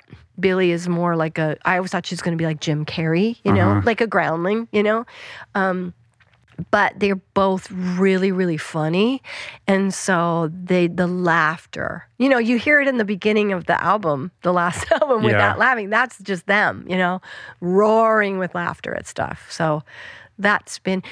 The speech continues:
Speaker 1: you know, I think I said that in some interview, but it was kind of the currency of the house, which was, like, music and, and comedy, kind of. You know, I was in the Groundlings. I had an attic full of costumes and wigs, and, you know, they were putting 'em on.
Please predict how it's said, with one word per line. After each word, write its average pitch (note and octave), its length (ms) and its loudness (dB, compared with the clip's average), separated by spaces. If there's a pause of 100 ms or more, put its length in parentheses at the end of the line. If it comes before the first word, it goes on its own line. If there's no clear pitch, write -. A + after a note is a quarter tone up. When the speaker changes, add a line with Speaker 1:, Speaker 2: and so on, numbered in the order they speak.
(120)
Speaker 1:
you A3+ 80 2
know, A3 100 4
I A3+ 100 2
think C#4 200 -4
I A#3 120 2
said G3+ 260 -2
that F#3+ 140 2
in F#3 100 -4
some F3+ 220 -2
interview, G#3+ 340 2
but A3+ 140 2
it G#3 100 -2
was G#3+ 220 0
kind A#3+ 220 0
of A3 60 0
the G#3 80 -2
currency F#3+ 540 -2
of E3+ 80 -4
the E3+ 80 -2
house, F3+ 400 -2
which F3 160 -2
was, E3+ 220 -2
like, E3+ 180 -2
music E3 580 2
and, E3 220 -4 (220)
and D#3+ 180 0
comedy, E3+ 720 0
kind A3 260 0
of. B3+ 220 -2 (500)
You G3+ 120 2
know, E3 100 4
I E3+ 180 2
was F#3 160 -2
in F3 80 -2
the E3+ 60 -2
Groundlings. F#3 440 0
I - 60 0
had F#3 240 -2
an E3+ 120 -6 (100)
attic E3 400 -2
full E3 200 -6
of E3 180 -8
costumes E3 640 -4
and D#3+ 140 -2
wigs, D#3+ 360 -2
and, D#3+ 260 -6
you F3 140 0
know, D#3+ 180 0
they D#3+ 200 0
were D#3+ 160 -6
putting - 280 -8
'em D#3 140 0
on. D3+ 440 -2